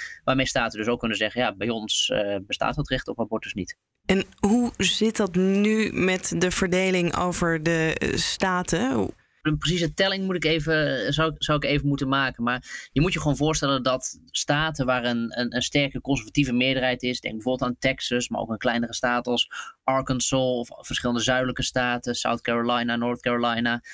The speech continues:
Speaker 1: Ehm, dat, eh, dat, dat zijn de staten die hiermee de, de, de ruimte krijgen om het recht op abortus, eh, dan wel flink in te perken, dan wel tot een, tot een minimum te realiseren of misschien zelfs inderdaad compleet af te schaffen.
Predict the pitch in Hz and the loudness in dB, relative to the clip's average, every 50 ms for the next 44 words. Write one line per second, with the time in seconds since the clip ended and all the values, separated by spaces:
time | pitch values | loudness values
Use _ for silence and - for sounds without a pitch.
0 | - - - - _ - - 120 120 117 117 117 117 113 113 113 117 117 120 120 | -16 -16 -16 -16 _ -2 0 2 2 2 2 2 0 0 0 0 2 2 2 2
1 | 123 120 - - 120 117 131 131 127 - - - - - 127 127 127 120 120 135 | 0 -2 -4 -4 -2 -2 0 0 -2 -4 -8 -8 -4 -2 0 0 2 2 2 0
2 | 147 147 - 170 170 - 170 151 135 - - 160 156 147 143 - 135 131 135 135 | 0 0 0 0 0 2 0 0 0 0 0 0 0 0 0 -2 -2 -2 0 2
3 | 135 135 131 131 127 123 120 123 123 120 120 110 120 117 104 104 120 123 131 - | 2 2 2 0 0 0 0 0 0 0 0 -2 -4 -6 -6 -4 -2 -2 0 2
4 | 135 143 151 147 - - - - 127 123 120 120 120 - - 120 120 117 - 120 | 2 0 0 0 -4 -6 -4 -2 0 0 0 -2 -2 -4 -4 -2 -2 -2 -2 -2
5 | 123 123 - 120 117 - 117 117 110 120 120 - 113 113 107 - - - - - | -4 -4 -4 -6 -4 -4 -2 0 0 0 0 0 -2 -2 -2 -2 -2 -2 -2 -4
6 | - - 113 117 117 110 110 101 98 101 104 104 113 110 110 117 117 - 123 120 | -4 -2 0 0 2 0 0 -2 -4 -6 -4 -2 -2 0 0 -2 -2 -2 -2 -2
7 | - - 151 165 151 147 147 - 147 139 135 139 139 - 127 113 107 107 110 107 | 0 0 0 2 2 0 0 0 0 0 0 -2 -2 -2 -2 -2 -2 0 -2 -2
8 | 107 - - - - - - - - _ - 117 - - 123 113 - 120 110 - | -2 -4 -6 -10 -12 -12 -12 -12 -12 _ -6 -4 0 0 0 0 0 -2 0 2
9 | 120 120 120 127 143 143 139 131 127 123 117 123 113 123 123 120 117 120 123 113 | 2 4 6 6 6 6 4 4 0 -2 -2 -2 0 2 2 2 2 0 0 0
10 | 117 123 127 123 117 120 113 117 117 - - 131 123 - 120 117 113 - 107 123 | 2 2 2 2 0 0 -2 0 0 0 0 0 0 2 0 0 0 -2 -2 0
11 | 120 117 113 110 - - - 113 - 117 113 113 113 147 147 - - - - - | 0 0 0 -2 -2 -4 -6 -4 -2 0 0 0 0 -2 -2 -2 -2 -2 -2 -2
12 | - - - 117 143 147 | -4 -2 -2 -4 -4 -4